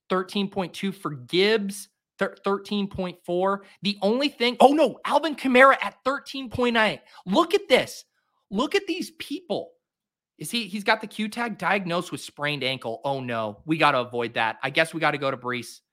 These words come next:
Shit, that was a close call. These Underdog projections trying to steer me in the wrong direction.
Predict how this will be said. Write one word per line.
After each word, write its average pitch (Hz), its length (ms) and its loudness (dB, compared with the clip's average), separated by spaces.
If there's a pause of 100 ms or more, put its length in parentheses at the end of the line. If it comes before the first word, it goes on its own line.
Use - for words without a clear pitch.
(220)
Shit, - 600 -4 (140)
that 160 220 4
was 160 140 -8
a 143 60 -10
close 143 340 -6
call. 127 540 -2 (340)
These 175 180 -4
Underdog 160 460 0
projections 131 800 -6 (320)
trying 160 220 0
to 139 60 -6
steer 151 380 -4
me 160 140 -2
in 143 80 -4
the 131 80 -4
wrong 139 340 0
direction. 127 600 -4